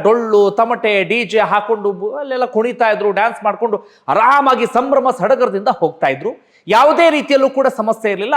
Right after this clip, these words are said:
ಅತ್ಯಂತ ಶಾಂತಿಯುತವಾಗಿ ನಡೀತಾ ಇದ್ದಂಥ ಮೆರವಣಿಗೆ. ಆದ್ರೆ ಒಂದು ಸರ್ಕಲ್ಗೆ ಬರ್ತಾ ಇದ್ದ ಹಾಗೆ ಮೊದಲಿಗೆ ಕಿರಿಕ್ ಆರಂಭ ಆಗತ್ತೆ. ನೀವು ದರ್ಗಾ ಮುಂದೆ ಮೆರವಣಿಗೆ ಮಾಡುವ ಹಾಗಿಲ್ಲ,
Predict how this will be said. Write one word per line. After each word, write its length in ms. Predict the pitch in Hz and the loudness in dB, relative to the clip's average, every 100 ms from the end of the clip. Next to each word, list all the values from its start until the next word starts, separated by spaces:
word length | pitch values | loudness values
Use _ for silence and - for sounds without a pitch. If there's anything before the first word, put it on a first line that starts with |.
| 254 | 0
ಅತ್ಯಂತ 540 | - 311 330 359 339 | -2 -2 -4 -2 0
ಶಾಂತಿಯುತವಾಗಿ 920 | 320 - - 302 - 311 269 247 226 220 | 0 2 2 0 -2 -8 -2 -2 -2 -2
ನಡೀತಾ 300 | 214 220 240 | -4 -2 -2
ಇದ್ದಂಥ 360 | 175 190 185 | -2 -8 -8
ಮೆರವಣಿಗೆ. 560 | 233 147 127 120 127 - - _ _ _ | -10 -8 -10 -10 -8 -8 -8 _ _ _
ಆದ್ರೆ 200 | 302 330 | 0 2
ಒಂದು 160 | 311 247 | 0 0
ಸರ್ಕಲ್ಗೆ 540 | 254 277 - 349 311 | -2 -2 2 2 2
ಬರ್ತಾ 280 | 254 254 262 | 0 0 0
ಇದ್ದ 140 | 247 196 | 0 0
ಹಾಗೆ 600 | 208 240 180 156 - - 175 | -2 0 0 0 -6 -16 0
ಮೊದಲಿಗೆ 420 | 262 359 277 285 | 2 4 2 0
ಕಿರಿಕ್ 380 | - 247 277 - | -2 -2 -2 -2
ಆರಂಭ 420 | 190 190 165 175 - | 0 0 0 0 0
ಆಗತ್ತೆ. 440 | 139 123 - 151 - - _ _ - | -2 -4 -6 -6 -6 -14 _ _ -6
ನೀವು 300 | 359 311 170 | 0 2 2
ದರ್ಗಾ 460 | 269 226 349 370 349 | 0 2 4 4 4
ಮುಂದೆ 260 | 294 285 302 | 2 2 4
ಮೆರವಣಿಗೆ 500 | 254 285 269 254 269 | 4 4 2 2 2
ಮಾಡುವ 340 | 220 214 233 | 2 2 2
ಹಾಗಿಲ್ಲ, 500 | 214 170 143 127 | 2 0 -2 -4